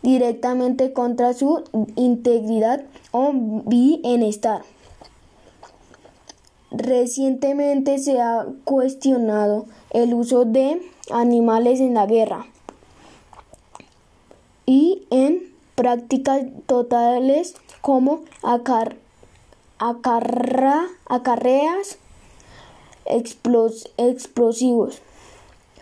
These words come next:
y detonadores, detonarlos usando como bomba viviente en pruebas militares o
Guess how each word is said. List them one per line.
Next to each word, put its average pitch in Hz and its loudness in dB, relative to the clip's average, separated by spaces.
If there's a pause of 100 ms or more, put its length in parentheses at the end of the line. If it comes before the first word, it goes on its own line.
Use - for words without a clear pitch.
(420)
y 311 2 (540)
detonadores, 240 0 (200)
detonarlos 240 0 (320)
usando 233 0
como 254 0
bomba 233 -2 (400)
viviente 226 0 (2750)
en 247 -2
pruebas 262 0
militares 277 2
o 285 0